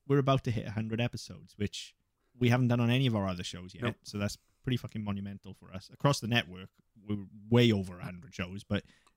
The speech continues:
Speaker 1: in terms of an individual show, they've either died out or haven't quite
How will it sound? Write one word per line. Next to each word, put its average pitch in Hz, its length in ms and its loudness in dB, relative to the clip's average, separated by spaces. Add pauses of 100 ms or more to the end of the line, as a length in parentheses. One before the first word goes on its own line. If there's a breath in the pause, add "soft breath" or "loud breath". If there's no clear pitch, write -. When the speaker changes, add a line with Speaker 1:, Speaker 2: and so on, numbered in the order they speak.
(120)
Speaker 1:
in 120 120 -14
terms 131 220 4
of 127 60 4
an 131 80 6
individual 120 560 6
show, 117 300 4
they've 117 160 2
either 110 240 2
died 107 460 2
out 107 400 0
or 101 500 -2
haven't 104 380 -4
quite 101 340 0